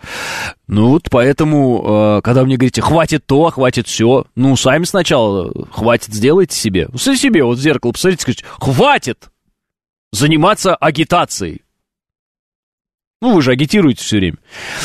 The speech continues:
Так что, если кто-то где-то чё-то кого-то агитирует против или за, ну, он занимается тем же самым, чем занимаетесь вы.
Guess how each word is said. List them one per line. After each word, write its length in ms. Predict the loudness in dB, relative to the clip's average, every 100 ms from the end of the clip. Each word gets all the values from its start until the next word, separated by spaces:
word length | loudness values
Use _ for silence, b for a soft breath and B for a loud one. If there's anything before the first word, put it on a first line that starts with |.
| B B _ _ _ _ _ _ _ -4
Так 120 | -4 0
что, 80 |
если 260 | 2 2 0
кто-то 300 | 0 0 0
где-то 220 | -2 -2
чё-то 220 | -2 -2
кого-то 320 | 0 0 2 0
агитирует 640 | 0 -2 0 2 2 2
против 360 | 0 0 0
или 120 | 2 2
за, 300 | 2 2 2
ну, 160 | 0
он 120 | 0
занимается 420 | 0 0 0 0 -2
тем 160 | -2
же 60 | 0
самым, 220 | 0 0
чем 160 | 0 0
занимаетесь 600 | 0 2 2 0 -2 0
вы. 240 | 0 -2